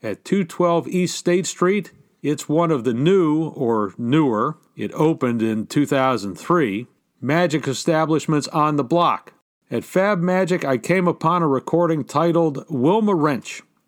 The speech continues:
a tribute to magicians. For decades, Wilma Wrench was to Abbott's get-togethers as Clark Wilson is to the Ohio Theater and the Kappa Summer Movie Series in Columbus.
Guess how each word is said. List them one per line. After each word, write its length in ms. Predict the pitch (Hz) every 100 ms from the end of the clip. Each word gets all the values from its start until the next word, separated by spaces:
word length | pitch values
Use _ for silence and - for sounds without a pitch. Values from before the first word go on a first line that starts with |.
| _ _ -
a 120 | 107
tribute 500 | - 196 190 190 175
to 200 | - 175
magicians. 720 | 160 160 156 143 - 92 - - _ _ _
For 200 | - 117
decades, 640 | 95 226 220 156 139 113
Wilma 320 | 147 190 180 143
Wrench 340 | 156 175 -
was 280 | 147 151 135
to 220 | - 135
Abbott's 420 | - 156 160 143
get-togethers 880 | - 165 165 156 143 151 147 147 135 - _ _ _
as 180 | 113 101
Clark 380 | - - 160 -
Wilson 400 | 147 165 160 135
is 300 | 143 147 -
to 240 | - 139
the 120 | 127 117
Ohio 460 | 107 123 143 127
Theater 560 | 101 175 170 156 151 131 _ _ _
and 160 | 110 101
the 80 |
Kappa 480 | 101 - 151 143 131
Summer 540 | - - 151 147 139 131
Movie 500 | 120 143 156 139 123
Series 600 | - 143 135 131 120 -
in 340 | 143 131 120
Columbus. 640 | - 120 131 110 - -